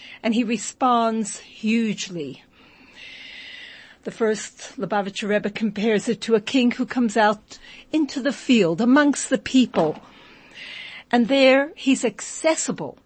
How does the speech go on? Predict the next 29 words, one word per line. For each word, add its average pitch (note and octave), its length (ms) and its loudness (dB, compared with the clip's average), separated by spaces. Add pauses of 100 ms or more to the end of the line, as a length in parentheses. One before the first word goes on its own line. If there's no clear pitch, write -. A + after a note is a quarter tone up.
(420)
Anybody C4 480 2
can G#3+ 160 -6
approach G3+ 500 -2
him. E3+ 240 -10 (840)
But - 160 -10
you A3 60 -2
have F#3+ 180 -10
to A3 100 -6
approach - 440 -4
him. - 180 -6 (680)
Take A3+ 200 -6
a B3+ 40 -4
shift, - 380 -6
take - 180 -10
a B3 60 -8
step. - 460 -4 (1800)
And A3+ 120 0
it's B3 140 -4
a C#4+ 60 -4
glorious A#3 720 2
time. F3 520 -8 (1200)
Rosh G#3+ 200 2
Hashanah A#3 460 0
is A#3 180 -4
just A3 300 -2
in A#3 100 0
a A3+ 40 0
month's G#3 400 0
time, C#4+ 480 0